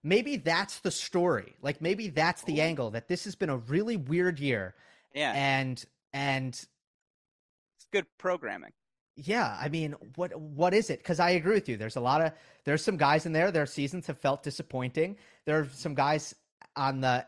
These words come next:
Speaker 1: outside looking in whose seasons have felt really good. So, I don't know, maybe we need to investigate why that is. Maybe it's about preseason expectation, uh, performance in big events, big matches. I don't know.
Speaker 2: No, if you, there's,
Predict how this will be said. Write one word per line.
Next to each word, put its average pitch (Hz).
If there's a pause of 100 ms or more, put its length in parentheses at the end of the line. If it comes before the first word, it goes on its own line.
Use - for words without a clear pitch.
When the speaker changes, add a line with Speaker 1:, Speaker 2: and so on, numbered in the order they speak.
Speaker 1:
outside 143 (380)
looking 156
in 208 (200)
whose 185
seasons 190
have 175
felt 185
really 175
good. 185 (260)
So, 156
I 156
don't 185
know, 170
maybe 123
we 160
need 156
to 151
investigate 139
why 135
that 127
is. 156
Maybe 143
it's 151
about 131
preseason 143
expectation, 175 (380)
uh, 104 (360)
performance 156
in 120
big 131
events, 156
big 117
matches. 160
I 123
don't 139
know. 147 (480)
Speaker 2:
No, 311
if 359
you, 233
there's, 262